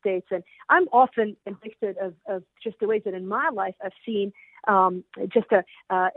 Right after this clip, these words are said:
just gray area that we excuse ourselves. And,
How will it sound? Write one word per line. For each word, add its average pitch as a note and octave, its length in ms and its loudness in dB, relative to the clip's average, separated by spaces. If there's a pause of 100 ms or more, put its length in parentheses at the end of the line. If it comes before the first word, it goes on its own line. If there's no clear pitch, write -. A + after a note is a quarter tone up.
(120)
just A#3 200 -4
gray D#4 320 4
area C4 320 6 (100)
that A#3 140 -10
we C4+ 120 -16
excuse C4+ 460 -18 (100)
ourselves. F3+ 480 -14
And, G3 200 -14